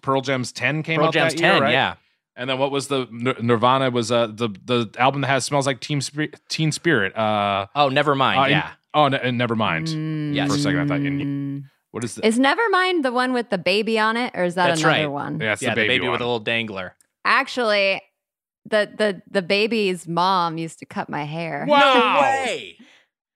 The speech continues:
Speaker 3: Yeah, man, that was like her, uh, I, I, you know, I got a reference to her from a friend, and she was like, "She's the mom of the baby." And I,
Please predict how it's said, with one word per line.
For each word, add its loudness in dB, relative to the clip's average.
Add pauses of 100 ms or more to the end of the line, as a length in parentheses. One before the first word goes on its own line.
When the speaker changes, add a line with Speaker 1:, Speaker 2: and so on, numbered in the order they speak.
(220)
Speaker 3:
Yeah, 2
man, -2
that 2
was -6
like -2
her, -2
uh, 0 (240)
I, 0
I, 2
you -2
know, 2
I 2
got 2
a -2
reference -2
to -4
her 0
from -6
a -4
friend, 0
and -6
she -6
was -4
like, -2 (320)
"She's -2
the 0
mom 4
of -6
the -2
baby." -10
And -2
I, 0